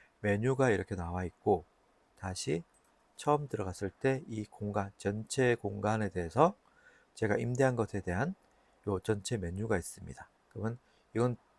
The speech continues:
큰 메뉴, 이거는 이렇게 들어갔을 때 이 서버에 해당되는 메뉴만 여기서 있다라고 생각하시면 됩니다. 서버에 들어왔을 때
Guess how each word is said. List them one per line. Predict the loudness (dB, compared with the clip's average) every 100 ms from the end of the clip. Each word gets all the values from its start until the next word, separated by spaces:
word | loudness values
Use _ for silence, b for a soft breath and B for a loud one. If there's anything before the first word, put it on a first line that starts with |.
| _ _ _ _ _
큰 | -16 -4 0 2
메뉴, | 2 2 0 -2 _
이거는 | -8 -2 0 -2 -6 _ _ _ _ _ -6
이렇게 | -6 -6 -8
들어갔을 | -2 -2 0 -4 -8
때 | -2 0 0 -4 _ _ _ _ _ _ _ _ _ _
이 | -6
서버에 | -4 -2 2 6 4 6 6 6
해당되는 | 2 0 -2 0 0 0 2
메뉴만 | 2 0 -2 -2 -2 -2 -2 -4 -14 -8
여기서 | -6 -6 -8 -8
있다라고 | -10 -8 -2 -2 -2 -4 -8
생각하시면 | -8 -6 -6 -10
됩니다. | -14 -14 -16 -20 b b -10
서버에 | 0 2 4 2
들어왔을 | 0 -6 -8 -12
때 | -4 -2